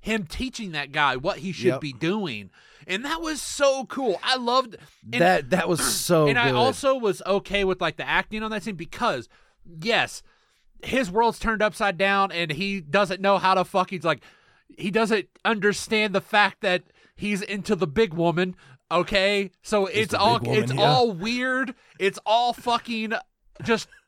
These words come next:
Speaker 1: jumbled in him, and because of that, Brienne is just fucking on,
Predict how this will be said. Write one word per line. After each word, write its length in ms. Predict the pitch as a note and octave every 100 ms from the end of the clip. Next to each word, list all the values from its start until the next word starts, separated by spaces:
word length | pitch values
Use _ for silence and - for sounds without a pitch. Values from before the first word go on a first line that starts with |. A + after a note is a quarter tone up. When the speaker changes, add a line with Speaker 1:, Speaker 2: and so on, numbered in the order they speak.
| _ E3
Speaker 1:
jumbled 400 | C#3+ A#3 B3+ B3
in 100 | B3
him, 240 | A3 B3+ A3+
and 120 | G3
because 360 | G3 - D4 C#4+
of 120 | G#3
that, 340 | C#4+ D4 B2+ - - - - _
Brienne 640 | D3+ G3 A3 B3 D#4+ E4+
is 160 | A3+ G3
just 320 | A3 G#3 -
fucking 500 | - A#3 A#3 G#3+ G3+
on, 540 | F3 G3+ A3 F#3+ D#3